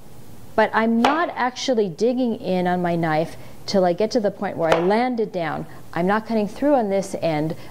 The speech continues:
I'm keeping the onion together. So this is what it looks like in a very smooth, fluid way. And you can see when you get good at this,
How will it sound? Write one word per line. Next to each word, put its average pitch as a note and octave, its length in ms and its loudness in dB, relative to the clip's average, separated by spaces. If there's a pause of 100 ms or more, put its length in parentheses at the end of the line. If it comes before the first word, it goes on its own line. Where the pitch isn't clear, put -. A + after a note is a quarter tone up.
(100)
I'm E3 140 -2
keeping A3+ 320 2
the F#3+ 140 0
onion F3 300 0
together. D#3 480 0 (380)
So - 180 -2
this C4+ 220 2
is C4 100 0
what A3 160 4
it F#3+ 140 0
looks F#3 320 0
like D#3+ 220 0 (380)
in - 80 -4
a D#3 80 0
very G#3 520 4
smooth, F3 880 2 (500)
fluid F3 320 4
way. D#3+ 380 2
And F3 140 -2
you F#3 60 2
can F3+ 140 0
see G3 500 4
when F3+ 160 0
you F3 80 2
get F3 200 2
good G#3+ 160 2
at G3+ 140 2
this, D3 280 -2